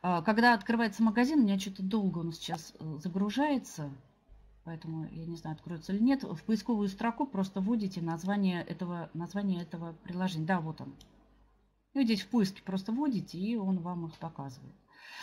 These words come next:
А, вот он, Multiple Choice Quiz. И он дает вот такую вот хорошую штуку.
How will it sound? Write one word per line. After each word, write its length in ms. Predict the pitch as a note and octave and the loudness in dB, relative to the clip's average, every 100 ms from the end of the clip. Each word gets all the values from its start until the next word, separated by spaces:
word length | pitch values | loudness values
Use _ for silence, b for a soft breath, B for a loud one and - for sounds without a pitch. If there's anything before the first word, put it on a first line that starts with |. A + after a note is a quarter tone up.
| B B B B B _ _ _ _ _ _ _ _ _ _ _ _ _ | B B B B B _ _ _ _ _ _ _ _ _ _ _ _ _
А, 440 | D#3+ D#3+ D#3 C#3+ - - _ _ _ _ _ _ _ _ _ - | -6 -4 -4 -6 -10 -16 _ _ _ _ _ _ _ _ _ -4
вот 220 | G#3 F#3+ D3 | 0 0 -2
он, 160 | C3+ - _ _ _ _ | -6 -12 _ _ _ _
Multiple 460 | - G3+ F#3+ F3 F#3+ | 0 0 0 0 -2
Choice 440 | F#3+ D4+ D#4 - - | -2 -2 -2 -8 -6
Quiz. 280 | B3 C4 C4 - _ _ _ _ _ _ _ | -2 0 -2 -10 _ _ _ _ _ _ _
И 100 | - | -4
он 180 | C4+ A3 | 0 0
дает 280 | E3+ F#3 F#3+ | 0 -2 -4
вот 80 | D3+ | -8
такую 260 | D#3 F3 | -10 -10
вот 80 | D#3 | -12
хорошую 400 | - D#3+ D#3 D#3+ | -10 -10 -8 -10
штуку. 380 | D3+ - B2+ | -14 -16 -18